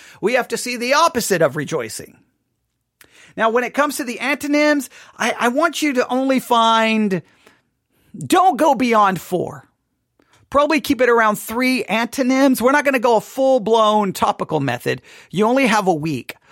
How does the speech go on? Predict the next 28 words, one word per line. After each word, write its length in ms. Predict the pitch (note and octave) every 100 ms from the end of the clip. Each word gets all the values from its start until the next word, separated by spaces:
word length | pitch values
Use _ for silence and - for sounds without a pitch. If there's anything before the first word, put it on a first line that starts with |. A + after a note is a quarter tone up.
| - -
So, 400 | - A3+ G#3+ F#3+
and 160 | G#3+
just 360 | A3+ A3 - _ _
find, 500 | - A#3+ C4 C#4 A3 -
find 400 | - G#3+ G3+ F3+
that, 400 | A#2 - - -
all 120 | -
right? 260 | C#3 F3+ G3+
So 100 | A3
number 220 | A#3 C4
one, 200 | C4 A#3+
compile 920 | - G#3 - - G#3+ A3 C4 C#4 C4 -
a 100 | A#3+
list. 680 | G#3+ A3 B2 - - - - _ _ _ _ _ _ _
Compile 920 | - G3+ - - G3 A3 C4+ D4 C#4+ -
a 100 | B3
list. 600 | A#3 A#3+ G#3 A2+ - - _ _
Rejoice 640 | E3 F#3 C#3 A3 C#4+ C#4+
its 220 | - A3
synonyms. 920 | - A3+ E3 B2 G#2+ - A3 - - - _ _ _ _ _ _ - _
Then 420 | F#3 C4+ C#4 A#3+ - -
antonyms, 1000 | D4+ F4 B3 G#3+ C#3+ A#2+ E3 G#3 - - _ _
the 120 | E3+
opposite 380 | - G3+ - G3+
meaning. 180 | E3 C#3+
Find 260 | B3+ A#3 G#3
three 380 | A#3+ C4+ C4
antonyms. 840 | - F3 - D#3+ - - _ -